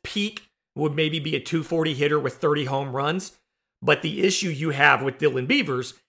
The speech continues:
is your power tool is only as good as your hit tool. And it's something where he's got a really, he messes with his swing a lot. He tinkers with it a lot. He changes things a lot.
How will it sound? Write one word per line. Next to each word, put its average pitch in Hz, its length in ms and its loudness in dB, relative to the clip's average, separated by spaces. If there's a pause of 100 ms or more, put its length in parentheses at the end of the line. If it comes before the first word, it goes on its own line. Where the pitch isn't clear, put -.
(220)
is 139 240 -2
your 151 140 0
power 220 420 6
tool 131 440 -2 (320)
is 160 320 -4
only 147 380 0
as 143 140 2
good 123 180 0
as 123 140 -2
your 151 100 -4
hit 202 240 0
tool. 98 360 -6 (520)
And 151 100 2
it's 156 160 4
something 170 460 0
where 151 300 8
he's 143 200 -4
got 202 140 6
a 208 60 4
really, 170 680 -2 (1160)
he 190 140 2
messes 190 420 2
with 165 200 6
his 185 200 2
swing 147 280 0
a 117 60 -6
lot. - 240 -12
He - 140 -8
tinkers 185 520 2
with 170 140 0
it 165 80 -2
a - 20 0
lot. 165 300 4
He 139 100 -8
changes 170 560 -2
things 156 280 -4
a 143 40 -4
lot. 135 460 -4